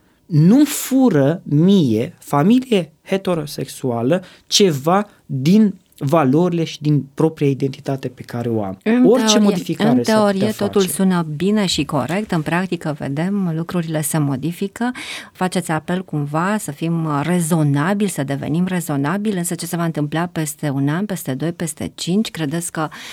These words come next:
Speaker 2: teoria va reuși să egaleze practica și practica teoria? Astea sunt cazuri ideale.
Speaker 1: Deci, atâta
Speaker 2: Unde
Speaker 1: timp
Speaker 2: am
Speaker 1: cât
Speaker 2: putea
Speaker 1: libertatea
Speaker 2: ajunge?
Speaker 1: celuilalt,
Speaker 2: Unde am putea ajunge?
Speaker 1: atâta timp cât libertatea celuilalt, fie el și promotor al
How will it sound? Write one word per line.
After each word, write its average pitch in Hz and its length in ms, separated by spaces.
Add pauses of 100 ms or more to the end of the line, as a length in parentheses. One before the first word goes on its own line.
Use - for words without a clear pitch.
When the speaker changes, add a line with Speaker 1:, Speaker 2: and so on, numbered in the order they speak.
(240)
Speaker 2:
teoria 156 640
va 143 200
reuși 139 340
să 165 440
egaleze 156 640
practica 165 500
și 147 160
practica 151 480
teoria? 160 640 (240)
Astea 165 200
sunt 147 220
cazuri 147 340
ideale. 147 600 (400)
Speaker 1:
Deci, - 280 (260)
atâta 190 320
Speaker 2:
Unde 214 100
Speaker 1:
timp 240 120
Speaker 2:
am 208 60
Speaker 1:
cât 208 100
Speaker 2:
putea 190 180
Speaker 1:
libertatea 170 420
Speaker 2:
ajunge? 156 200
Speaker 1:
celuilalt, 190 360
Speaker 2:
Unde 233 120
am 180 140
putea 151 360
ajunge? 139 480 (100)
Speaker 1:
atâta 262 380
timp 233 220
cât 170 140
libertatea 160 560
celuilalt, 120 840
fie - 440
el 160 260
și 151 160
promotor 139 680
al 117 120